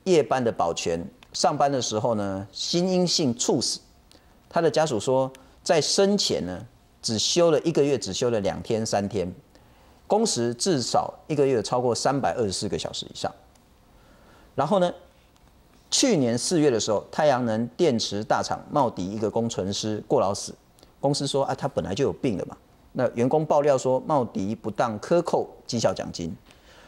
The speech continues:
去年四月的时候，台湾玻璃桃园厂二十八岁的非籍的劳工呢，下班之后在宿舍猝死。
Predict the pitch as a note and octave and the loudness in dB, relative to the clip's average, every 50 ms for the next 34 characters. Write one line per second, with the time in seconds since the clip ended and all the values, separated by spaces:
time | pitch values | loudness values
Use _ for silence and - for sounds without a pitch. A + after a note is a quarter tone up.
0 | - - - - - - - - - _ _ - - G#3+ F#3 E3+ D#3+ - G#3+ A3+ | -20 -20 -20 -20 -20 -20 -20 -20 -20 _ _ 0 2 4 4 4 2 2 2 4
1 | G#3+ G3+ E3+ C#3+ C3+ C3 B2+ B2 - - B2 B2 C#3 D3 D3 D3 D3+ D#3 C#3+ A#2+ | 4 6 4 4 2 2 2 2 2 2 2 2 4 2 2 2 2 2 2 2
2 | A#2 A#2 - A2+ A#2 A#2+ C3 C3 - F#2+ D#2+ A2 C#3 A#2+ - - B2 B2 A#2+ - | 0 -2 0 0 0 0 0 0 -2 -4 -2 -2 -2 -2 0 0 0 0 0 0
3 | A2 A2 G#2 G2+ - - D3 C#3+ C#3+ C#3+ C3+ - - G2+ F#2+ G#2+ F#2+ F#2+ F#2+ G2 | 0 0 0 -2 -2 0 2 2 2 2 -2 -4 -4 -2 0 0 0 2 2 2
4 | - - C3+ B2+ B2+ B2 B2 - D#3+ C#3 B2 C3 C3 B2+ C3 C3 C3+ B2 A2+ C3 | 2 2 2 2 2 0 0 2 2 2 2 0 -2 -2 -2 0 0 0 0 0
5 | A#2 - - C3+ A#2 - A#2 A2+ - - A3 D#3 A#2 - - | -2 -2 -2 -4 -2 -2 -2 -2 -2 0 0 0 0 -2 -4